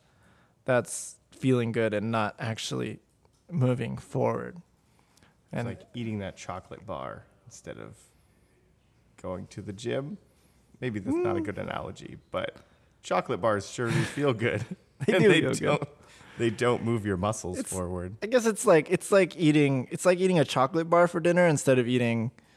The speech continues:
Speaker 1: like, a salad for dinner or
Speaker 2: There you
Speaker 1: something
Speaker 2: go.
Speaker 1: healthy for dinner. Like, they both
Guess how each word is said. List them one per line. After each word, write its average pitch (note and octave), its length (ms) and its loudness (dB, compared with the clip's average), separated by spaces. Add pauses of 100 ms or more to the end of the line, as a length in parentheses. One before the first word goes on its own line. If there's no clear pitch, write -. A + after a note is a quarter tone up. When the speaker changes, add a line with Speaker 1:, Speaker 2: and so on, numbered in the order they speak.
(280)
Speaker 1:
like, A2+ 280 0 (320)
a B2 100 -2
salad G#2 420 0
for A#2 120 -6
dinner G2 420 -4
or - 60 -6
Speaker 2:
There - 100 2
you A2+ 60 4
Speaker 1:
something C#3 220 4
Speaker 2:
go. - 60 0
Speaker 1:
healthy A2 280 -2
for - 100 -10
dinner. A#2 240 -6
Like, B2+ 200 2
they D#3+ 120 6
both D#3+ 460 4